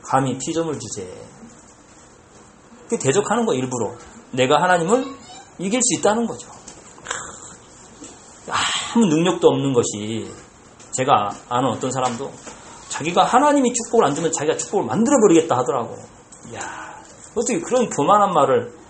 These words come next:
내뱉을 수 있냐? 하나님을 모르는 거죠. 일부러, 일부러 모르는 거예요, 일부러.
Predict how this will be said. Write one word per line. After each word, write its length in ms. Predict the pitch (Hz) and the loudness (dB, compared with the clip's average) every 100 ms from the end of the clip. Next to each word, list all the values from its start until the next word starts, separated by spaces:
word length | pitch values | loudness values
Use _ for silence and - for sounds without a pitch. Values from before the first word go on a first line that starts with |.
| - - - | -20 -20 0
내뱉을 300 | 147 170 165 | 2 2 -2
수 160 | - 104 | -4 -8
있냐? 240 | 104 98 - - - - - - - - | -8 -10 -14 -16 -16 -16 -20 -20 -20 -14
하나님을 760 | - 202 226 196 147 127 160 240 - | -6 -2 -2 -2 -4 -4 -6 -6 -6
모르는 340 | 117 110 110 107 | -2 -2 -2 -6
거죠. 220 | 101 - - - - - - - - - - - - - - 143 | -10 -14 -12 -10 -10 -12 -20 -20 -20 -20 -20 -20 -20 -20 -10 -6
일부러, 540 | 170 180 190 214 233 | -4 2 6 6 4
일부러 380 | - 196 214 247 | -4 -4 2 4
모르는 280 | 160 139 180 | 4 0 0
거예요, 160 | 170 110 | -2 -2
일부러. 280 | 110 107 | -4 -6